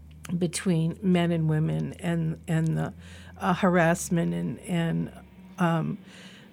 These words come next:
the issues. And we felt this was a way to try to s-, do some healing. Um, and it was really fun. It was very,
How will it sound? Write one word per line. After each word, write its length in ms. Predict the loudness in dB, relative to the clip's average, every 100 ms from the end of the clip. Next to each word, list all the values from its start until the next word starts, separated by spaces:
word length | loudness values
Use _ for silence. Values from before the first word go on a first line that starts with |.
| -14 0
the 160 | 2 4
issues. 600 | 2 2 0 -4 -10 -2
And 140 | 4 4
we 100 | 4
felt 380 | 4 4 2
this 220 | 0 0 0
was 160 | 0
a 60 | 2
way 240 | 4 2
to 100 | 0
try 280 | -4 -2 0
to 80 | 0
s-, 200 | -2 -8 -14 -6
do 140 | 0 0
some 200 | 0 2
healing. 600 | 4 4 4 0 -4 -8 -14 -8
Um, 500 | -2 0 0 -2 -6 -10 0
and 520 | 4 4 4 2 0 -4 -4
it 120 | 2
was 220 | 4 4
really 420 | 4 8 8 8 6
fun. 280 | 4 2 4
It 180 | 0 2
was 160 | 2 2
very, 480 | 2 4 4 4